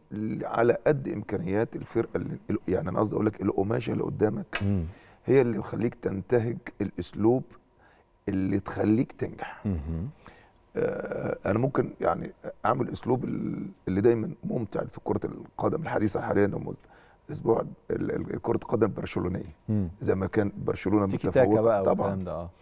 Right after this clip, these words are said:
Speaker 1: آه، لكن ال-، اللي يحكم في الموضوع ده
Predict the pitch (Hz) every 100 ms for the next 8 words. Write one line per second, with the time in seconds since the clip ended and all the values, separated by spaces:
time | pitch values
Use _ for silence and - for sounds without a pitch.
0 | - - - _ _ - - - - -
1 | - - - - - - - - 90 -
2 | _ - 87 101 - - - - - 95
3 | 175 - -